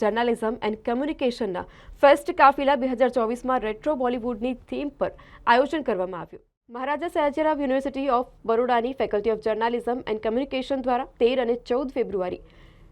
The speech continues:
કાફિલા ફેસ્ટનું આયોજન કરવામાં આવ્યું છે. આ ફેસ્ટનો શુભારંભ તેરમીએ, એટલે કે આજે કરવામાં આવ્યો છે, જેમાં મુખ્ય અતિથિ તરીકે વાત્સલ્ય ફાઉન્ડેશન અને સખી પ્રોજેક્ટના હેડ સ્વાતિ બેડેકર ઉપસ્થિત રહ્યા હતા.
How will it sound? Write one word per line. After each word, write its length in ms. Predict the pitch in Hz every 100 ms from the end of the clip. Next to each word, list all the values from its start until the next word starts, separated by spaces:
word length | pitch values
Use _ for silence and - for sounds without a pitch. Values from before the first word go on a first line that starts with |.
| - - _ - -
કાફિલા 400 | 254 262 320 339
ફેસ્ટનું 420 | 277 269 269 277
આયોજન 260 | 226 240
કરવામાં 320 | 214 185 180 175
આવ્યું 180 | 180
છે. 120 | 180 - -
આ 100 | 202
ફેસ્ટનો 320 | 208 214 214 214
શુભારંભ 440 | 214 214 220 247
તેરમીએ, 500 | - 208 208 208 233
એટલે 420 | - - - 196
કે 140 | 208 247
આજે 340 | - 202 262
કરવામાં 340 | 214 180 175
આવ્યો 180 | 180 185
છે, 100 | 180 - - - -
જેમાં 220 | 262 247
મુખ્ય 220 | 240 254 294
અતિથિ 260 | 294 294
તરીકે 380 | 277 262 262 302
વાત્સલ્ય 420 | 247 214 233 233
ફાઉન્ડેશન 540 | 233 214 220 226 240 -
અને 120 | 202
સખી 300 | 190 208 240
પ્રોજેક્ટના 500 | 269 233 226 233 240
હેડ 260 | 226 214 214 - - -
સ્વાતિ 300 | 285 302 330
બેડેકર 440 | 247 233 247 262
ઉપસ્થિત 340 | - 208 196
રહ્યા 160 | 185 175
હતા. 180 | 175